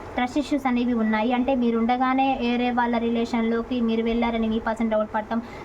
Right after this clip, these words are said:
లేదా మీ పర్సన్ వెళ్ళారని మీరు డౌట్ పడటం, లేదా అది నిజమే అవ్వడం. So, ఇలా కొంతమందికి ఇలాంటి ట్రస్ట్ ఇష్యూస్ ఉన్నాయి.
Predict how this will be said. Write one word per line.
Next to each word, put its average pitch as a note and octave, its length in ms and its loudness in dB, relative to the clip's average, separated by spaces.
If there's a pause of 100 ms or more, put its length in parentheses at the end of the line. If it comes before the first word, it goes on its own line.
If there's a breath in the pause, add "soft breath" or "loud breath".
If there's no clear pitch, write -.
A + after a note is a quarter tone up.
లేదా B3 200 2
మీ B3 180 4
పర్సన్ B3 320 2
వెళ్ళారని A3+ 480 0
మీరు A#3 360 2
డౌట్ A3 320 0
పడటం, A3+ 260 0
లేదా A3+ 160 0
అది G#3+ 80 -2
నిజమే A3 340 0
అవ్వడం. A3 340 0 (380 loud breath)
So, D4+ 80 6
ఇలా D4 280 4
కొంతమందికి C4+ 580 0
ఇలాంటి B3+ 280 2
ట్రస్ట్ A#3 280 -2
ఇష్యూస్ B3+ 300 0
ఉన్నాయి. A#3 380 2